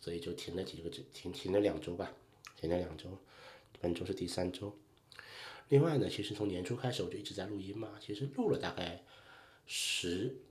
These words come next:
几集，不到二十集的节目，那我都觉得自己不是很满意。所以今年放出来的那两期呢，是我觉得相对满意的，相对满意的，还有一些我都会在明年重新录，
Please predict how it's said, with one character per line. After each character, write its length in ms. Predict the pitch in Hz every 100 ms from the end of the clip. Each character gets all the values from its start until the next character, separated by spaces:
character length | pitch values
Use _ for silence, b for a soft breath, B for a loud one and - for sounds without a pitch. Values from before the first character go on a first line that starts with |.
| -
几 180 | 90 82
集， 180 | 87
不 120 | 82 95
到 100 | 104
二 160 | 113
十 120 | - -
集 80 |
的 100 | 87
节 220 | 85 82 82
目， 180 | 85 -
那 260 | 95 90 82 - - - _ -
我 180 | - 87
都 120 | 95
觉 160 | 101 90
得 100 | 87
自 140 | -
己 140 | - 85
不 140 | -
是 100 | 82
很 160 | 90 101
满 120 | 90 82
意。 160 | 92 98 - - _ b b b b b b _
所 140 | -
以 40 | 104
今 120 | 143
年 140 | 127
放 180 | - 147
出 100 | -
来 60 | 92
的 120 | 90
那 120 | 90
两 220 | 87 85
期 180 | - -
呢， 160 | 90 87
是 140 | -
我 80 | 87
觉 100 | 90
得 100 | 95
相 220 | - 151
对 140 | 185 151
满 280 | - -
意 80 | 92
的， 160 | 90 -
相 180 | - 110
对 120 | 127
满 200 | 110 92
意 120 | 82 85
的， 100 | -
还 160 | 98
有 80 | 110
一 100 | 104
些 140 | 104
我 100 | 101
都 100 | 87
会 140 | 87 104
在 220 | 90 87
明 180 | 85 90
年 140 | 92
重 160 | - 87
新 160 | 101
录， 120 | 120